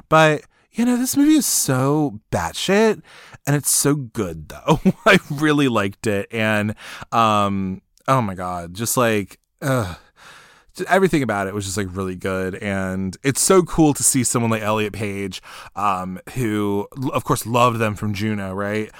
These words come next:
Um, 'cause I really like that movie. But, like, seeing them, this is before Juno. And, I mean, they fucking kill it, dude. So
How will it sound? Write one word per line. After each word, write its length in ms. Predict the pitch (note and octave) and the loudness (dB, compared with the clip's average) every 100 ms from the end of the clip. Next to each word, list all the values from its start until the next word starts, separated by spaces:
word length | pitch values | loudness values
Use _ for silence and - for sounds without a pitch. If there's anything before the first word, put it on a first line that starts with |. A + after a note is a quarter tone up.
| - - - | -20 -16 -4
Um, 560 | A2 G#2 G2+ G2+ F#2+ - - | 0 2 0 -2 -6 -10 -8
'cause 100 | B2+ | -4
I 120 | G#2 | -4
really 280 | F#2+ G2+ F#2+ | -4 -8 -6
like 200 | F#2+ G2 | -6 -6
that 120 | F#2+ | -8
movie. 340 | G2 G2+ G2+ G2 | -6 -6 -4 -6
But, 140 | G#2 | -4
like, 160 | A#2 B2 | -4 0
seeing 440 | - D3+ D3 C#3 | 2 4 4 2
them, 180 | C3 B2 | 2 2
this 160 | B2 - | 0 0
is 120 | A#2 | -2
before 400 | A2+ - A#2+ C3+ | -4 0 2 2
Juno. 540 | G2+ G#2+ G2+ G2 F#2+ - - - - | 0 -6 -4 -6 -8 -10 -20 -20 -10
And, 400 | - B2+ C3+ B2+ | -4 -2 -2 -4
I 160 | A#2+ | -6
mean, 500 | B2 B2 B2 A#2 G#2+ - _ _ | -6 -6 -4 -4 -6 -10 _ _
they 460 | G2+ A#2+ A#2+ C3 B2 F#2 - | -14 -10 -6 -4 -4 -8 -14
fucking 380 | - B2 E2+ D2+ | -10 -10 -10 -16
kill 360 | - A2 G2 | -10 -8 -8
it, 160 | E2 - | -14 -16
dude. 380 | E2 E2 D#2+ - - - | -14 -14 -16 -20 -20 -18
So 460 | - - A#2 G#2 G2+ | -4 0 2 2 0